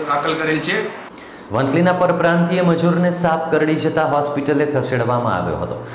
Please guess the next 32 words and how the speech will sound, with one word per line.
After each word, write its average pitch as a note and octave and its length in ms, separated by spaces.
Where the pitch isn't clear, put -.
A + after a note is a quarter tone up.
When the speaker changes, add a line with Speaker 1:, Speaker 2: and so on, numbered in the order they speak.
Speaker 2:
પ્રાપ્ત C#3+ 320
વિગત E3+ 220
અનુસાર E3+ 380
વંથલીના D#3 480
થાણા C#3+ 300
પીપળીના C#3+ 440
લુસણા C#3 480
ગામે B2+ 340
જીતુભાઈની B2 600
વાડીમાં A2+ 560
પૂજાબેન C3+ 560
દુલીચંદ C#3 480
નામના C3+ 440
એમ B2 220
પીના C#3 200
મજૂર B2 420
કામ A2 260
કરી F#2+ 200
રહ્યા D#2 300
હતા. - 140
તે A2+ 100
અરસામાં C#3+ 720
ઝેરી C3 300
સાપે B2 440
હાથમાં A#2 520
ડંખ A#2 240
મારી G#2+ 280
દેતા G#2+ 300
તેઓને G#2+ 420
ઝેર A2+ 360
ચડ્યું F2+ 380
હતું. - 280